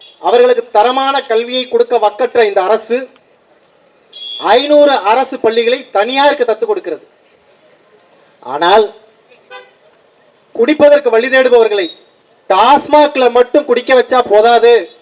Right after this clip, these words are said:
திருமண மண்டபங்களில், நிகழ்ச்சிகளில் குடிக்க வைக்கணும், கேளிக்கை விடுதிகளில் குடிக்க வைக்கணும்,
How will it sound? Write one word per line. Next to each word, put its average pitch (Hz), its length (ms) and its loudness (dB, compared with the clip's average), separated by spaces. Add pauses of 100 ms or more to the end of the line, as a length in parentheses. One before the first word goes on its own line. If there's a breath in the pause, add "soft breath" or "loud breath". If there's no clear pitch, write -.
(720)
திருமண 262 400 -2
மண்டபங்களில், 233 540 0 (680)
நிகழ்ச்சிகளில் 240 560 -2
குடிக்க 208 260 -2
வைக்கணும், 214 360 -2 (1000)
கேளிக்கை 262 480 0 (100)
விடுதிகளில் 262 480 -2
குடிக்க 226 260 -6
வைக்கணும், 196 380 -4